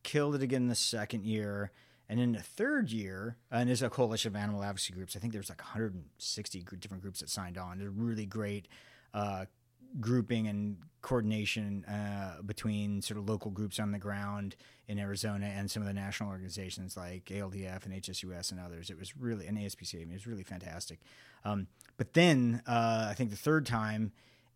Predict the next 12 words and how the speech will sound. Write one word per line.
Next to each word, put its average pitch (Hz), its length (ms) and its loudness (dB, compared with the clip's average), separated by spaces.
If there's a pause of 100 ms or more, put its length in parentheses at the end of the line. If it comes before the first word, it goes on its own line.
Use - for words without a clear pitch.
it, 123 180 10
uh, 110 320 6
looked 127 180 6
like 135 140 6
we'd 127 140 4
had 123 160 6
it 127 140 0
killed. 117 320 4
It 107 60 -2
was 104 100 -4
bottled 110 360 2
up. 110 280 2